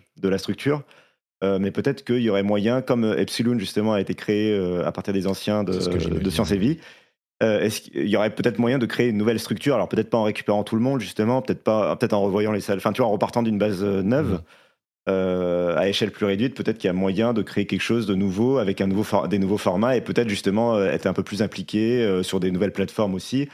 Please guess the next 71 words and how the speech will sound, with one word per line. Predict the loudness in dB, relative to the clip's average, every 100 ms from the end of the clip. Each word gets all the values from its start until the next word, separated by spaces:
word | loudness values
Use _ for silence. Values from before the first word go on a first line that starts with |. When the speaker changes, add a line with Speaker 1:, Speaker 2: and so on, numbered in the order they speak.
| -18 _ -2
Speaker 1:
Euh, | 0 2 0
justement, | 0 0 0
Canard | 2 0 0
P | -2
C | -2
par | 0 0
exemple, | 0 -2 -2 -2
euh, | 0 0 0 0 0 -2 -6 -10 -2
Canard | -2 0
P |
C | -2 0
et | 2
Gamecult | 2 0 0 -2
sont | -2 -2 0 0
sur | -2 -4 -6
Twitch. | -4 -2 -2 -2
Et |
après, | -2 -2 0
peut-être | -2 -2
que | -6
c'est | -2
pas | 0
les, | 2 0 -2
je |
sais | -2
pas | -4
s'ils | -2 -2 0
ont, | 0 -2 -10 -20 _ -4
Speaker 2:
Ouais, |
c'est | 0
Speaker 1:
euh, |
Speaker 2:
pas | 2
de | 2
là | 2
Speaker 1:
ils |
ont |
Speaker 2:
que | 2
Speaker 1:
pas |
Speaker 2:
viennent | 2 2
leurs | 2
Speaker 1:
exactement | 2 0
Speaker 2:
revenus, | 0 0 0
mais, | 0 -2 -4
euh, | -4 -6 -8 _ -4
Speaker 1:
Non, | 0 2 2
Speaker 2:
mais |
Speaker 1:
mais | 2
voilà, | 2 2 -2 -6 -14 -2
il | 0
y |
a | 2
peut-être | 2
moyen | 2 2
qu'il | 2
y |
ait | 2
peut-être | 2
quelque | 2
chose | 2 0
à |
créer | 0 0 2
aussi, | 0 -2 -2 0 2
voilà, | 2 0
de, | 0 -2
de, | -4
tu | -2 -2
vois, |
de | -2
transversal. | -4 -2 -2 0 0 0 2
Euh, | 2 2 2 0 0 -4 -6 -8
Speaker 2:
Hmm. | -8 -8